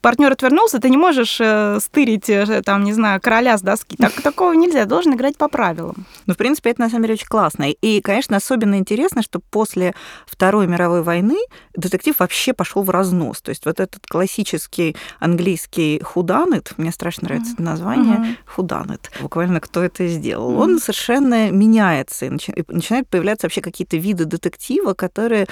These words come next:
Speaker 2: в принципе, были непредставимы. То есть, например, всякие процедуральные детективы,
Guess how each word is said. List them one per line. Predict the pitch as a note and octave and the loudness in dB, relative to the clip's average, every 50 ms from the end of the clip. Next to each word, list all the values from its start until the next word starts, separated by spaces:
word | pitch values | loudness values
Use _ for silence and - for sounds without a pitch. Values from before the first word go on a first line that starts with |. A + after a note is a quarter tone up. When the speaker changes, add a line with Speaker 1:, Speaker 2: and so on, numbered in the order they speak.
| - - - - | -8 -16 -18 -18
Speaker 2:
в | - - | -18 -8
принципе, | - - G3 A3 C4+ C4+ - A3+ - G3 | 0 2 4 4 4 4 2 0 -4 -4
были | E3 E3 G#3 G#3 | -2 0 0 2
непредставимы. | G3+ F#3+ G3 G3+ F#3+ - G3 F#3+ - - - - G3 G#3 G3 G3 F3+ - - - | 4 4 4 4 2 0 -4 -6 -6 -8 -4 -2 0 0 0 0 -2 -2 -4 -6
То | - - | -6 -6
есть, | - - | -8 -6
например, | - D#3+ - E3+ F#3+ G#3 | -8 -6 -4 -4 -4 -4
всякие | - - F3 - - F3+ | -4 -4 -4 -4 -6 -8
процедуральные | - - - - - F3 E3+ F3+ E3+ D3 C#3+ C#3+ D3+ D3+ D#3 D3 | -6 -6 -8 -6 -6 -4 -2 0 2 2 2 0 0 -2 -4 -6
детективы, | C3+ C3 - - A#2 - - - - - G#2+ - - - - | -8 -8 -8 -8 -10 -10 -14 -14 -10 -8 -8 -8 -8 -10 -10